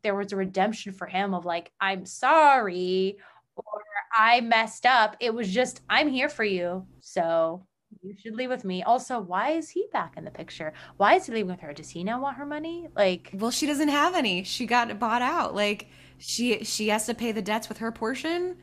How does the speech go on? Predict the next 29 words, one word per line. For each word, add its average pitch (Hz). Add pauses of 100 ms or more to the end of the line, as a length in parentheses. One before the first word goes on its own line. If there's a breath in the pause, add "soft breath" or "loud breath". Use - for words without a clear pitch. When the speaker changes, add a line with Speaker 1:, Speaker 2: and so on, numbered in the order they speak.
(160 soft breath)
Speaker 2:
She's 233
out. 247 (100)
But 190
my 160
question 285
was 220
like, 202
"Oh, 180
wait, 226
now 180
that 220
Monty's 170
dead, 262
does -
she -
get 220
his 302
portion 339
or 285
does 226
that 247
now 254
go 247
to 247
Wally?" 208
Speaker 1:
Wasn't 330
he 381
broke, 262
though? 453